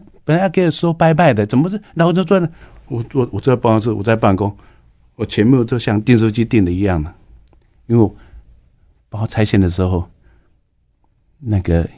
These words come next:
医师说：“哎，你有没有神经啊？”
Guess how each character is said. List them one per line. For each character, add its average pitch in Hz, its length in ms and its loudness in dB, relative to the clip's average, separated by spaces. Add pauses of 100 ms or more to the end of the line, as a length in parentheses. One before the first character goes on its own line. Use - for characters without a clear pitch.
(240)
医 107 140 0
师 95 160 -4
说 101 200 -4 (840)
：“哎， - 240 0 (1500)
你 101 140 -2
有 104 60 -2
没 120 140 0
有 101 60 4
神 87 200 0
经 92 220 2
啊？” 82 160 -8